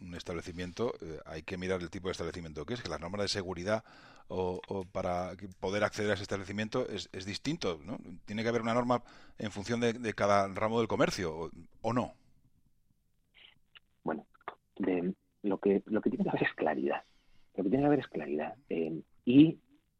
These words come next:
Speaker 2: y, y normas, como usted dice, eh, que en función de la actividad de la que se trate,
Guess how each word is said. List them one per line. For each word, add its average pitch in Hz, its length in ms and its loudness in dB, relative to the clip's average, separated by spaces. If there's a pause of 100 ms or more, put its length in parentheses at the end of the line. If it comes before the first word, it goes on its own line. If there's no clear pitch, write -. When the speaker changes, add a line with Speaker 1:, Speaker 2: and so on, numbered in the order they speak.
(220)
Speaker 2:
y, 92 340 -4
y 95 140 0
normas, 131 600 4
como - 160 -6
usted 95 240 0
dice, 123 400 0 (340)
eh, 85 220 2
que 90 200 2
en 95 200 0
función 104 580 2
de 117 100 4
la 76 120 0
actividad 69 480 -2
de 85 60 4
la 87 120 4
que 104 120 -4
se - 140 0
trate, 139 420 2